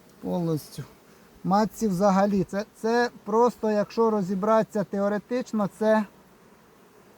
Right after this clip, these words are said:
це катастрофа, це критично.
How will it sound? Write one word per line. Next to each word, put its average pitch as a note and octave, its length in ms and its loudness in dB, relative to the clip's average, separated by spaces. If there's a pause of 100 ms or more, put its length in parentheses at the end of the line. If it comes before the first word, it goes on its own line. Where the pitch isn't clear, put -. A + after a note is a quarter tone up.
(760)
це G#3+ 280 2
катастрофа, G#3 1040 0
це F#3 140 -6
критично. F#3 800 -2